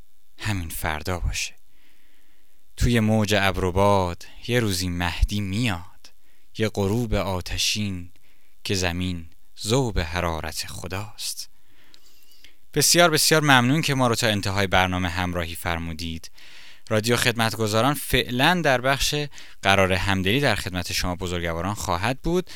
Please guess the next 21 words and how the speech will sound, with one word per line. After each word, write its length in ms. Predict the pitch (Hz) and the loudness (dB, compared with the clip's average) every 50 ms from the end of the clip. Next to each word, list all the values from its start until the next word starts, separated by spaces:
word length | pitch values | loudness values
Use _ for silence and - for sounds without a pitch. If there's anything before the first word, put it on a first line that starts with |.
| - - - - - - - | -12 -12 -12 -12 -12 -12 -4
اه، 180 | - 120 117 117 | 0 2 4 4
این 120 | 110 117 | 4 4
شبها 280 | 107 - 113 101 101 107 | 4 4 4 4 4 2
هم 160 | 117 123 123 | 2 2 2
ما 100 | 123 123 | 2 2
رو 80 | 123 117 | 4 4
از 160 | 101 95 90 | 2 2 2
دعای 200 | 95 90 95 101 | 2 2 2 2
خیرتون 400 | 98 - 117 107 101 - - 110 | 0 0 -2 -2 0 0 -2 -2
ف-، 140 | - - - | -2 -4 -2
محروم 420 | 98 95 87 87 92 104 101 101 | -2 -2 -2 0 -2 -2 0 2
نفرمایید. 720 | 107 127 - - 151 147 143 143 147 143 147 147 147 - - - - - - - - | 2 0 2 2 2 2 2 2 2 2 2 2 0 -2 -6 -12 -12 -12 -12 -12 -2
اگر 220 | - 131 160 180 | 2 4 6 6
شما 360 | 160 - - 151 143 147 160 160 | 6 6 6 4 4 4 4 4
هم 160 | 143 131 110 | 4 2 0
طرح 280 | - 113 107 98 104 | 2 2 2 2 2
جالبی 400 | 101 98 104 95 92 98 98 101 | 0 2 2 2 2 2 2 2
از 120 | 95 90 - | 2 2 2
خدمتگزاری 640 | - 107 92 92 90 87 - - 92 90 92 87 87 | -2 -2 -2 -2 -2 -4 -2 -4 -2 -2 0 0 0
هاتون 360 | 85 90 90 87 - 95 92 | -2 -2 -4 -2 -2 -4 -2
دارید، 420 | 90 90 87 92 107 117 - - | 0 0 0 0 0 -2 -4 -6